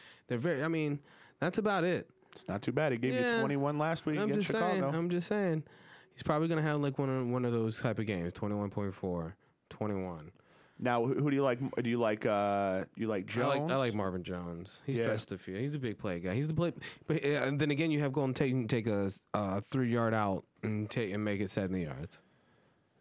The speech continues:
Speaker 1: So, I mean, you're gonna start them both, but I would start them both in a flex position. I'm not, I'm not trying to, I hope
Speaker 2: Yeah, I
Speaker 1: you
Speaker 2: don't like, I,
Speaker 1: somebody.
Speaker 2: I, I'm not confident in either of
Speaker 1: Yeah.
Speaker 2: them at,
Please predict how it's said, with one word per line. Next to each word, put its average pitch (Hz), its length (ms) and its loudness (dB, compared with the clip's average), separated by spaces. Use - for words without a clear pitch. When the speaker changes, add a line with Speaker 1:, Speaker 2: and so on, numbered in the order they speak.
Speaker 1:
So, 92 640 -2
I 117 80 -6
mean, 120 300 -2
you're 131 120 0
gonna 131 140 0
start 139 260 0
them 131 140 0
both, 139 300 2
but 113 100 2
I 113 100 4
would 127 160 0
start 113 240 0
them 110 120 0
both 107 320 0
in 107 180 0
a 92 60 -2
flex - 520 -4
position. 92 500 -4
I'm 98 80 -2
not, 113 280 -2
I'm 123 100 -4
not 127 180 -4
trying 117 320 -2
to, 107 60 -4
I - 20 -6
hope 131 180 0
Speaker 2:
Yeah, 120 160 4
I - 40 4
Speaker 1:
you 131 60 2
Speaker 2:
don't 156 100 0
like, 135 140 2
I, 120 200 0
Speaker 1:
somebody. 127 120 -2
Speaker 2:
I, 131 220 2
I'm 135 80 0
not 131 160 -2
confident 123 500 -2
in 110 220 -4
either 123 340 0
of 117 120 0
Speaker 1:
Yeah. 104 40 -6
Speaker 2:
them 117 320 -2
at, 113 140 0